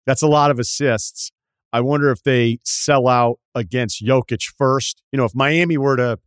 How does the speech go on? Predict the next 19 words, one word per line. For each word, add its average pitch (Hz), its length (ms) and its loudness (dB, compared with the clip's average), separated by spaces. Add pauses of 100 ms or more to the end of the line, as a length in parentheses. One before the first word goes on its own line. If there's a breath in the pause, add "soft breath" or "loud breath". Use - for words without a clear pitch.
(200)
lose 123 300 -2
game 113 220 0
one, 87 220 -2
say, 71 240 -6
right? 90 320 -2 (420)
And 107 360 -2 (100)
they 117 160 0
try 123 260 2
something 110 500 -4
in 113 200 -6
game 101 280 -2
one 98 520 0
that 107 180 -2
they 104 100 0
completely 107 580 -4
abandon 101 420 -2
in 85 100 -8
game 90 300 -4
two, 101 420 -2